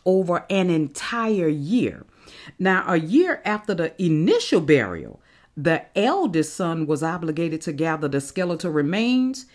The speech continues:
and place them in a ossuary, which is a container or room where the bones of, of, of dead people are stored for a second burial.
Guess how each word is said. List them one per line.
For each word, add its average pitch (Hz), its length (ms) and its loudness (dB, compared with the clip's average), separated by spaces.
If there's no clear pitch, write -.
and 175 260 0
place 226 380 -2
them 202 380 -4
in 190 320 -2
a 170 280 -2
ossuary, 180 920 0
which 226 280 0
is 196 160 0
a 185 80 0
container 214 600 -2
or 202 300 -2
room 185 380 -2
where 160 180 0
the 151 140 -2
bones 175 520 -2
of, 156 340 -2
of, 147 320 -2
of 120 260 -6
dead 185 400 2
people - 380 -2
are 135 180 -2
stored 156 720 2
for 208 360 2
a 196 180 4
second 214 720 0
burial. 120 580 2